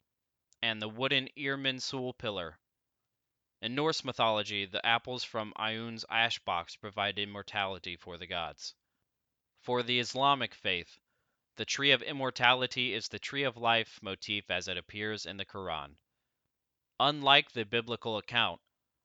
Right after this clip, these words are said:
the Quran mentions only one tree in Eden, also called the tree of immortality,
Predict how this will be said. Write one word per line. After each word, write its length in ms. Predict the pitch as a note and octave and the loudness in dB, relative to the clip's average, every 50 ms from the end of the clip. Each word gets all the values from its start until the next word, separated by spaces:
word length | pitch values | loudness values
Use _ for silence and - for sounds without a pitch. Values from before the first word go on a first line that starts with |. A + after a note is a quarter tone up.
| _ _ - | _ _ -10
the 80 | G#2+ | -8
Quran 460 | - - A#2+ A#2 A#2+ B2 B2+ B2+ B2+ B2 | -6 -4 -2 0 2 4 4 2 2 0
mentions 420 | B2 B2 - - A#2+ A2+ A2 - - | 0 -2 -2 -2 -6 -6 -8 -10 -8
only 260 | C3+ B2+ B2+ B2 A#2+ | -8 -6 -6 -6 -6
one 380 | A2+ G#2+ G#2+ A#2+ B2+ C3+ C#3+ C#3 | -8 -8 -4 -2 -2 -2 -2 -2
tree 420 | - - - A#2 G#2+ G2 F2 F2 | -6 -6 -6 -6 -6 -6 -6 -6
in 120 | F2 F2+ | -6 -6
Eden, 320 | F2 F2 F2 D#2+ D2+ C#2+ C#2 _ _ _ _ _ _ _ _ _ _ _ _ - | -8 -8 -10 -10 -12 -16 -18 _ _ _ _ _ _ _ _ _ _ _ _ 0
also 360 | - A2 A#2 - - A#2+ A2 | 2 2 2 2 0 -2 -2
called 380 | - - A#2 G#2+ G#2+ G#2+ G#2+ G2 | -4 0 2 4 4 4 2 0
the 80 | G#2+ | -6
tree 240 | G2+ - - A#2 G#2+ | -10 -8 -6 -4 -4
of 120 | G#2 - - | -4 -4 -6
immortality, 880 | G#2+ A2 G#2+ G#2 G2 - G2+ G2+ G2 F#2+ F#2 F2+ - F2+ D#2+ C#2+ C#2 | -8 -8 -8 -8 -6 -4 -4 -4 -4 -4 -8 -10 -12 -12 -14 -14 -16